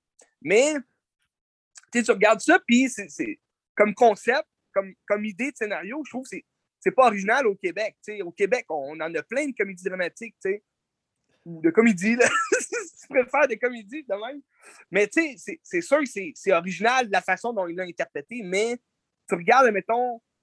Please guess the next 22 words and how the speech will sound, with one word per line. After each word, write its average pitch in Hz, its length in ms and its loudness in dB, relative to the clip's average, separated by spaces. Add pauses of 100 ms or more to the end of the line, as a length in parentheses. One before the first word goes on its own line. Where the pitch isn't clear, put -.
(280)
euh, 147 360 -4 (760)
le, 147 140 -8 (180)
le, 123 200 -6 (240)
la 156 120 2
bande-annonce 202 400 4
de 185 80 -4
Vikings, 214 560 -8
puis - 160 -20
tu 208 80 -4
le 190 60 0
sais 277 360 0
que - 60 -14
ça 175 140 2
va 180 140 4
être 202 180 4 (100)
quand 156 180 -6
même 220 360 -10 (100)
flyé, 190 680 0
puis 220 460 -8 (680)
vraiment, 196 560 4
au, 214 140 4
tu - 60 -6